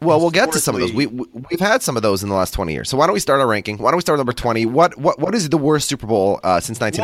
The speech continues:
Speaker 1: ninety-seven in your
Speaker 2: does it
Speaker 1: opinion?
Speaker 2: make more sense to go historically or by, or count down by worst to best?
Speaker 1: In other words, do you wanna go, what are you saying?
Speaker 2: Should we go year to year, or should we just go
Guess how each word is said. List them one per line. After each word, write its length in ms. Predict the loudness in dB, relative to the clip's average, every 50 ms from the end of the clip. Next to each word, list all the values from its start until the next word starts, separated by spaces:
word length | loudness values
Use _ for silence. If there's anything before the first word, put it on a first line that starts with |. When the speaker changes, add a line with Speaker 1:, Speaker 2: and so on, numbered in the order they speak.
| -2
Speaker 1:
ninety-seven 280 | -2 -2 -4 -4 -6 -6
in 60 | -8
your 100 | -8 -8
Speaker 2:
does 60 | -10
it 40 | -8
Speaker 1:
opinion? 180 | -10 -10 -10 -8
Speaker 2:
make 20 |
more 80 | -10 -10
sense 200 | -10 -10 -12 -12
to 80 | -10 -6
go 160 | -4 -4 -4
historically 800 | -4 -8 -10 -12 -8 -8 -6 -6 -6 -8 -10 -10 -12 -12 -12 _ _ _
or 280 | -10 -8 -6 -4 -4 -6
by, 280 | -6 -6 -8 -8 -8
or 220 | -8 -8 -8 -8 -8
count 280 | -8 -8 -10 -10 -8 -8
down 220 | -8 -8 -8 -8
by 180 | -8 -10 -10 -10
worst 320 | -10 -10 -12 -12 -12 -16
to 60 | -20
best? 360 | -18 -18 -18 -20 -20 -20 -20 _ _ _ _ _ _ _ _ _ _ _ _ _ _ _ _ _ _ _ _ _ _ _ _ _ _ _ _ _ _ _ _ -10
Speaker 1:
In 80 | -4 -2
other 140 | -2 0
words, 220 | 0 -2 -4 -6 -14
do 120 | -10 -4 0
you 40 |
wanna 160 | 0 0 0 0
go, 360 | 0 2 2 2 0 -2 -6 _ _ _ _ _
what 120 | -6 -4 -2
are 40 | -2
you 40 |
saying? 200 | -2 -4 -6 -8 -10 -20 -20 _ _ _ _ _ _ _ _ _
Speaker 2:
Should 140 | -14 -12 -10
we 80 | -8
go 160 | -6 -6 -6 -6
year 280 | -6 -8 -8 -6 -6
to 80 | -6 -8
year, 400 | -10 -12 -12 -10 -8 -8 -8 -8
or 220 | -8 -6 -8 -8
should 200 | -8 -8 -10 -8 -8
we 80 | -8
just 260 | -8 -8 -10 -12 -12
go 540 | -10 -6 -6 -4 -4 -4 -4 -6 -8 -8 -12